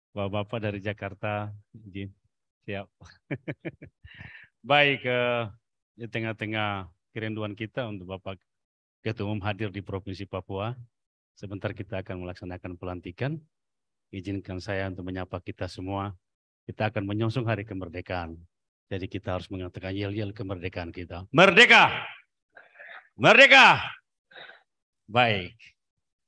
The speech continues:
Assalamualaikum warahmatullahi wabarakatuh. Shalom dan salam sejahtera untuk kita semua.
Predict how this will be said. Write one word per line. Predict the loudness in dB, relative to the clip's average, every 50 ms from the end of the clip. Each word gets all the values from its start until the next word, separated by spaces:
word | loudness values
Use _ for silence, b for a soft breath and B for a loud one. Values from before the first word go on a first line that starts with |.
| _ _
Assalamualaikum | -8 -6 -4 -2 -2 0 0 -2 -2 -2 -2 -2 -4 -4 -4 -4 -2 -2
warahmatullahi | -2 -4 -4 -6 -8 -10 -10 -10 -10 -8 -6 -6 -6 -8 -8 -8
wabarakatuh. | -8 -8 -8 -8 -8 -10 -12 -10 -8 -8 -8 -6 -6 -4 -4 -4 -4 -6 -6 -10 -14 -18 -20 _ _ _ _ _ _ _ _ _ _ _ _ _ -18
Shalom | -10 -6 -4 -4 0 0 2 2 2 2 0 -2 -2
dan | -4 -4 -6 -6
salam | -8 -8 -10 -10 -10
sejahtera | -10 -12 -10 -8 -8 -8 -8 -8 -6 -4 -4 -4 -4
untuk | -4 -6 -6 -8 -10 -10
kita | -10 -12 -12 -10 -8 -8 -8 -8 -10 -12 -14 -16 -16
semua. | -14 -12 -8 -4 -2 0 0 0 -2 -6 -10